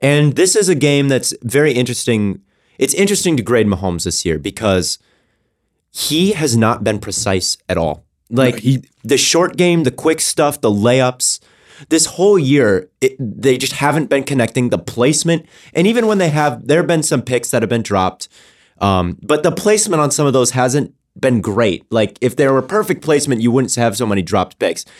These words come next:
Speaker 1: And that's not all Mahomes' fault 'cause the wide receiver should catch those passes, right?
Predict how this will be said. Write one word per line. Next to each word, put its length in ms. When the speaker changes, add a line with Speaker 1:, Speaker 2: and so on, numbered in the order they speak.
Speaker 1:
And 140
that's 160
not 220
all 200
Mahomes' 500
fault 240
'cause 260
the 100
wide 200
receiver 580
should 260
catch 340
those 360
passes, 640
right? 320